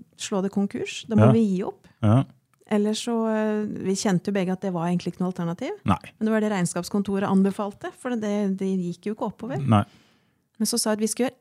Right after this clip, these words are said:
Speaker 1: ett forsøk,
Speaker 2: Mm.
Speaker 1: hvor vi fjerner på en måte alt, det er bare vi.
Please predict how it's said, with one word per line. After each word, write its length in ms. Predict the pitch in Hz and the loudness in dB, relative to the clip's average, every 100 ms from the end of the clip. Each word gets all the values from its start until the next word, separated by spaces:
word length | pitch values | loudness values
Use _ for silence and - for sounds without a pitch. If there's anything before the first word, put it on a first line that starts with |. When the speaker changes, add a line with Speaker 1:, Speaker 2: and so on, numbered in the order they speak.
| - | -6
Speaker 1:
ett 160 | - | -6
forsøk, 640 | - 254 226 - - - - - | -4 -4 -4 -4 -12 -18 -18 2
Speaker 2:
Mm. 220 | 107 - - | 2 4 2
Speaker 1:
hvor 140 | 226 | 2
vi 80 | 247 | 2
fjerner 400 | - 214 202 220 | 0 0 2 0
på 60 | 233 | 0
en 100 | 208 | -2
måte 100 | - | 0
alt, 220 | 220 269 - | 0 -2 -6
det 60 | 226 185 | -8 -6
er 40 | 180 | -2
bare 360 | 233 208 208 | -2 0 0
vi. 220 | 220 - | 0 -4